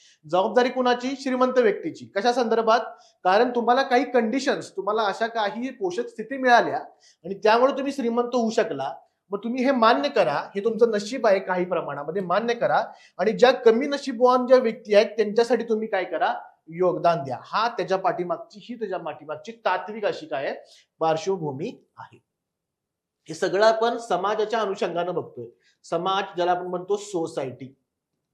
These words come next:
ठीक आहे, आता पुढे चला. आता, आता आपण जे बघितलं की तुम्ही कुठं जन्माला आला वगैरे, यालाच काय शब्द आहे?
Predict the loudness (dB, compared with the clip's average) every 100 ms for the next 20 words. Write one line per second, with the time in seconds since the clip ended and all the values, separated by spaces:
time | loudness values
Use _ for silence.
0 | _ _ _ _ _ _ _ _ _ _
1 | _ _ _ _ _ _ -18 -16 -12 -8
2 | -6 -4 -4 -6 -14 -20 _ _ _ _
3 | _ 0 0 0 -4 -14 _ -12 2 4
4 | 6 4 2 4 4 4 0 -4 -6 -10
5 | _ _ _ -12 -8 -8 -4 -2 -2 -2
6 | 0 2 4 4 4 2 0 0 -6 -18
7 | _ -4 2 2 0 -2 -2 -2 -6 -6
8 | -8